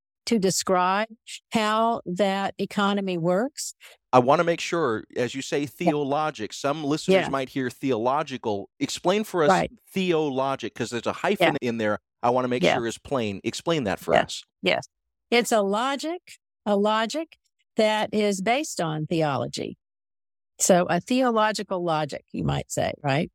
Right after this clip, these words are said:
Speaker 1: So these are secular writers, and they're making the claim that there is a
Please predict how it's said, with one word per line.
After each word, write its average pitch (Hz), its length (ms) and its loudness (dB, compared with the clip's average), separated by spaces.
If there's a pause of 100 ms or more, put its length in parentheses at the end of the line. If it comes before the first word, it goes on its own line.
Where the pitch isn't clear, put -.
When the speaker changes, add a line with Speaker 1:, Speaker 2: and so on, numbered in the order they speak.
(520)
Speaker 1:
So 220 200 4
these 233 300 0
are 247 80 2
secular 277 540 0
writers, 180 580 -2 (460)
and 190 120 0
they're 202 200 2
making 202 320 2
the 170 80 -2
claim 269 400 2
that 175 300 2 (100)
there 208 180 0
is 196 120 -4
a 202 80 -6